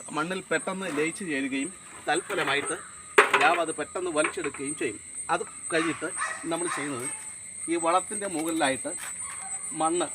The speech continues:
മേൽമണ്ണാണ് നമ്മൾ ഇട്ട് കൊടുക്കുന്നത്. മേൽമണ്ണ് എന്ന് പറഞ്ഞാൽ നമുക്കറിയാം,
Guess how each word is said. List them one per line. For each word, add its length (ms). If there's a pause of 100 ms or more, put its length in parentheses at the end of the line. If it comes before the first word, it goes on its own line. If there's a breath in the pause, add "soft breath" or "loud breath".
(100)
മേൽമണ്ണാണ് 720 (600)
നമ്മൾ 220
ഇട്ട് 160
കൊടുക്കുന്നത്. 380 (100)
മേൽമണ്ണ് 400 (100)
എന്ന് 160
പറഞ്ഞാൽ 260
നമുക്കറിയാം, 420